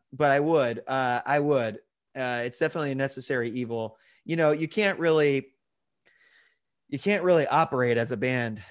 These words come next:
without it. I mean, even b-, a big band like Tool had to go on streaming. They, they rejected it for the longest time, but eventually they went on streaming,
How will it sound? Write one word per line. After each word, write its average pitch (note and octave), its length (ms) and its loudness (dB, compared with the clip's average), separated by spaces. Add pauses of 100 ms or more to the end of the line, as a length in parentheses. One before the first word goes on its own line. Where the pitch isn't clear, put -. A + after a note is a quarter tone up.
(260)
without A#2+ 420 -2
it. G#2 180 -8
I B2+ 40 -8
mean, B2+ 200 -6
even E3 380 -4 (160)
b-, - 120 -8
a C#3+ 100 -4 (100)
big E3 260 -4
band C#3 380 -2
like A#2+ 340 -12
Tool C3 520 -2 (560)
had D#3+ 420 -4
to - 80 -10
go C3+ 240 0
on A#2+ 180 -4
streaming. A2+ 400 -12
They, C#3 240 -4
they D3 300 -4 (500)
rejected D3 520 0
it B2+ 140 -4
for C3+ 100 -8
the B2 100 -6
longest D3 520 -8
time, D3 360 -2 (280)
but B2+ 100 -6
eventually C#3+ 420 -2
they C3+ 100 0
went B2+ 180 -4
on A#2+ 140 -4
streaming, A#2 520 -10